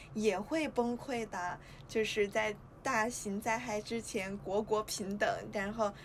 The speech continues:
我这个处于在美国很精英的这个社会的人要怎么办呢？我要赶快去训练一下自己的这个求生技能。这个《逃吧！地球人：我的末日，嗯，生存秘籍》也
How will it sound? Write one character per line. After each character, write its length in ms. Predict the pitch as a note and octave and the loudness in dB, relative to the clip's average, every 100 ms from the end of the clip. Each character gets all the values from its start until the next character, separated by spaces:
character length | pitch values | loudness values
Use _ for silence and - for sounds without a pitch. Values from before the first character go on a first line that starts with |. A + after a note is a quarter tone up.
| - | -6
我 220 | - A3 G#3 | 6 6 6
这 180 | B3 | 2
个 180 | A#3+ A3+ | 2 2
处 340 | A3 - - G3+ | 0 -4 -2 -2
于 200 | F#3+ G3+ | -2 -4
在 220 | G#3 A3+ | -2 -2
美 180 | G#3+ G3+ | 0 -4
国 280 | G3 G3 G#3+ | 0 0 0
很 280 | G#3 F#3+ - - - - - | -2 -6 -8 -14 -16 -16 -14
精 300 | - B3 B3 | -4 -2 0
英 160 | B3 B3+ | -2 0
的 200 | B3 A3 | 2 2
这 200 | G#3 A#3 | 2 -2
个 80 | A3 | 0
社 240 | A#3 B3+ | 0 0
会 140 | A#3 A3 | 0 0
的 100 | G#3+ | -2
人 220 | G#3 G3+ | -2 -2
要 140 | A#3 | -2
怎 120 | C4 B3 | 0 0
么 100 | B3 | 0
办 260 | D#4 C#4+ | 0 0
呢？ 160 | C4+ B3 | 0 0
我 80 | A#3 | 2
要 80 | B3 | 2
赶 240 | A#3+ A#3 | -2 -6
快 180 | C4+ B3 | -6 -6
去 200 | A#3+ B3 | -6 -6
训 260 | - C4+ B3 | -6 -4 -4
练 160 | A#3 | -4
一 120 | G#3+ | -4
下 200 | A3+ A3+ | -2 -2
自 180 | A3 A#3 | -4 -6
己 180 | G#3 G3 | -8 -4
的 180 | G3 G3+ | -2 0
这 160 | A3 | 0
个 100 | G#3 | -2
求 300 | G3+ - G3 | -2 -4 -4
生 240 | G#3+ A#3 A#3+ | -2 -2 -4
技 160 | C4+ | -4
能。 200 | A3+ D#3 - - - - - - | -2 -2 -4 -10 -14 -14 -10 -2
这 100 | D4+ | 4
个 80 | C4 | 4
《逃 340 | - - A3 | 2 6 6
吧！ 260 | A#3+ C#4+ A#3 | 8 4 2
地 220 | - C4 | 0 -4
球 240 | - A3 | -4 -2
人： 260 | G3+ F#3+ G3 | -2 -2 0
我 160 | G3 - | 4 4
的 160 | G#3 | 2
末 260 | G3+ B3 A3+ | 0 2 2
日， 340 | G#3+ A3 F3+ - - - | 2 2 0 -2 -16 -12
嗯， 220 | - G3 G3 | -6 -4 -2
生 320 | - C4+ C4+ | -2 -2 -4
存 220 | C4+ G#3+ | -4 -2
秘 220 | G3+ B3 | 0 -2
籍》 380 | G3 - D3 E3 - - - - - | -4 -4 -4 -4 -6 -16 -16 -10 -2
也 180 | A3 | -2